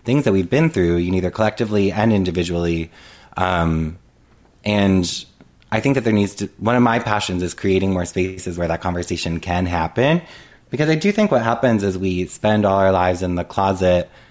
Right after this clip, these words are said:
and then we come out and suddenly we're just, like, expected to be proud, or we put that expectation on ourselves, right? But that's not, there's, there's a huge step missing between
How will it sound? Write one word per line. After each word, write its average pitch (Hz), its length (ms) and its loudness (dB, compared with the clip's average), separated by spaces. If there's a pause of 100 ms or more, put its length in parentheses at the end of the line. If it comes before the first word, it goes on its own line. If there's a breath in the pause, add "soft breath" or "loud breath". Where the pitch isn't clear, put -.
(140 loud breath)
and 95 140 -2
then 95 100 4
we 95 80 2
come 98 240 0
out 95 360 0
and 95 140 -4
suddenly 98 340 2
we're 92 140 0
just, 92 200 -4
like, 87 280 -2 (960)
expected 98 720 -2
to 98 100 -2
be 85 120 0
proud, 90 420 -2
or 98 80 -4
we 107 120 0
put 120 160 -2
that 107 100 0
expectation 98 580 -2
on 92 220 -2
ourselves, 87 640 -4
right? 101 260 0
But 101 160 -2
that's 104 240 -2
not, 107 480 0 (880 soft breath)
there's, 98 300 0 (120)
there's 95 140 -4
a 90 60 -10
huge 170 320 0
step 127 320 0
missing 87 400 -4
between 90 600 -4